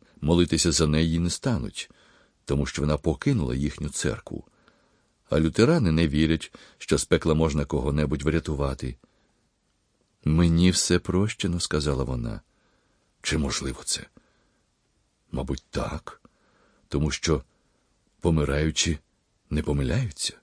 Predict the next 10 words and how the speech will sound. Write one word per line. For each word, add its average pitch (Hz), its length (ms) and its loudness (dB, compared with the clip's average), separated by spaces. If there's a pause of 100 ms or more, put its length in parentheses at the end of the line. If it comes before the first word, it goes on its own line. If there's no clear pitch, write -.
(880)
Але 69 200 -2
все-таки 71 500 2 (380)
йти 62 280 -2
у 80 80 4
вічність 80 680 0 (380)
без 64 240 -2
святого 73 400 0
причастя - 800 -2
і 71 240 0
соборування? 69 840 -2